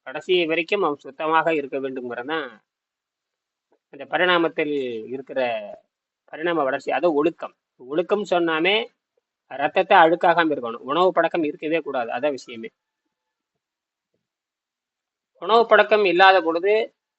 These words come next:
உணவு பழக்கம் இல்லாத பொழுது, அஹ், உடம்பு தனக்குத்தானே சக்தியை தயாரித்துக் கொள்ளுகிறதுங்கிறது தான் அறிவியல். இது வந்து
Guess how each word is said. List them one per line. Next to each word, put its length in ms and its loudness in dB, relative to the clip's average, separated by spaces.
உணவு 320 2
பழக்கம் 340 0
இல்லாத 320 4
பொழுது, 260 0
அஹ், 200 -12
உடம்பு 400 0
தனக்குத்தானே 480 -4
சக்தியை 360 -8
தயாரித்துக் 560 -2
கொள்ளுகிறதுங்கிறது 580 -6
தான் 120 -4
அறிவியல். 380 -8
இது 160 -12
வந்து 240 -4